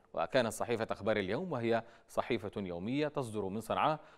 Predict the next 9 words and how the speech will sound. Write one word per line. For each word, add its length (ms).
قد 60
توقفت 640
عن 140
الصدور 600
بعد 320
سيطرة 440
جماعة 420
الحوثي 340
على 280